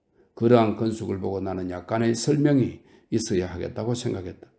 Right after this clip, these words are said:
"오늘 방 선생과 같이 앞으로의 계획을 세워야겠습니다. 그래 하루쯤 결근해도 대단할 건 없을 거고 그것보다도 우리의 일이 긴박하다고 판단해서 진주 가는 것을 보류한 것입니다." 내가 이렇게 말하자 건숙은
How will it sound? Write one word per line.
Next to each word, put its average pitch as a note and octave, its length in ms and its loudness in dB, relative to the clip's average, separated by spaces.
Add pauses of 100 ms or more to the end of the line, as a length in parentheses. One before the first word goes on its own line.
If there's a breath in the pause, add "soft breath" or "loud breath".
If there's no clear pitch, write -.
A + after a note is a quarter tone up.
(920 loud breath)
"오늘 B2+ 320 8
방 G#2 180 0
선생과 B2 500 0
같이 A2 300 -6
앞으로의 G#2+ 480 -4
계획을 A2 420 -2
세워야겠습니다. G2 960 -4 (560 soft breath)
그래 A#2 220 8
하루쯤 A#2+ 540 2
결근해도 B2 580 2
대단할 A#2 400 0
건 C3 180 -2
없을 B2+ 360 -4
거고 G2+ 300 -8 (420 loud breath)
그것보다도 C3 600 4
우리의 B2 480 4
일이 B2 440 2 (240 loud breath)
긴박하다고 B2 720 4
판단해서 A2 640 -6
진주 G#2 340 -4
가는 A2 240 0
것을 B2 300 -2
보류한 A2+ 420 0
것입니다." G#2+ 520 -6 (840)
내가 G2+ 280 2
이렇게 G#2 300 0
말하자 F#2 360 -4
건숙은 B2 580 0